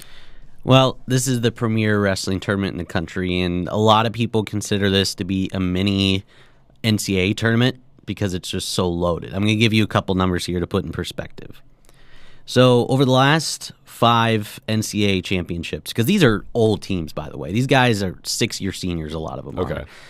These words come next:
Speaker 1: But dating back to twenty sixteen, I believe, ninety-four combined All-American accolades are wrestling this weekend.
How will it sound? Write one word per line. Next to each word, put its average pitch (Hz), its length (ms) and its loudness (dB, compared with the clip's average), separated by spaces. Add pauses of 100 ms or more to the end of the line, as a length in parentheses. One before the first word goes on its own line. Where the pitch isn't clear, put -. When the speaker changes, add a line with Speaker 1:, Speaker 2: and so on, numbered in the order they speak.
(360)
Speaker 1:
But 135 140 4
dating 156 320 4
back 135 340 4
to 104 140 -2
twenty 123 680 0
sixteen, 143 440 -4
I 151 120 2
believe, 175 520 -4 (560)
ninety-four 123 880 4
combined 98 600 2
All-American 98 560 2
accolades 85 840 -4 (680)
are 95 180 2
wrestling 92 400 0
this 80 140 -6
weekend. 80 440 -10